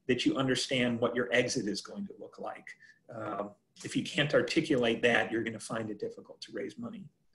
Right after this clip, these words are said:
And then my advice for students, basically, um, is to really work on your communication skills. And you rarely hear people talk about the value of project management, but as, again, somebody who's been through this many times,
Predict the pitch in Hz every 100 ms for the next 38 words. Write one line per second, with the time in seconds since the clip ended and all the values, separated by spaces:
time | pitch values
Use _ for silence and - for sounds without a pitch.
0 | _ _ _ _ _ _ - - - -
1 | _ _ _ _ _ _ _ _ _ _
2 | - 175 180 180 180 180 151 202 240 220
3 | - 175 165 - - 226 190 131 135 -
4 | 165 175 170 - 131 117 120 143 - -
5 | 123 123 123 - 131 139 - 151 151 185
6 | 170 139 151 156 151 143 131 120 - 139
7 | 160 170 180 185 185 - 185 185 180 156
8 | 139 139 135 190 202 175 147 160 151 165
9 | 151 - 147 151 143 131 123 127 - 113
10 | 127 123 139 127 113 - 139 127 - 101
11 | 117 131 151 175 196 - 120 120 - -
12 | 113 131 120 - 139 139 123 120 113 120
13 | - 156 147 131 - 123 120 147 175 151
14 | 131 127